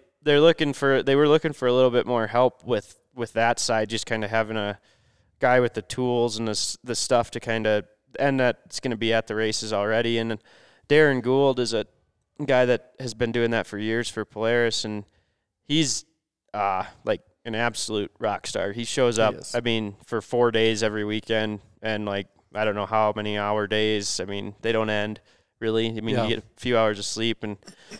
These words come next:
Speaker 1: <clears throat> he's, you know, grinded hard, and it's just the workload's gotten to the point where it's just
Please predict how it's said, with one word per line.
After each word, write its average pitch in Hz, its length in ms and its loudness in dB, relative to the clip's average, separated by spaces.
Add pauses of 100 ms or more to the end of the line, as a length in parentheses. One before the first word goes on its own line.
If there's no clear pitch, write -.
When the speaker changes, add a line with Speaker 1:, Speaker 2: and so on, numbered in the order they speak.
(220)
Speaker 1:
<clears throat> - 320 -8
he's, 127 340 -2 (220)
you 139 140 2
know, 131 160 4
grinded 127 340 2
hard, 127 320 4
and 123 80 0
it's 120 160 0
just 127 220 -2
the 123 80 0
workload's 123 560 2
gotten 117 340 0
to 117 120 -2
the 107 120 0
point 120 380 -2
where 113 300 0
it's - 180 -4
just - 320 -4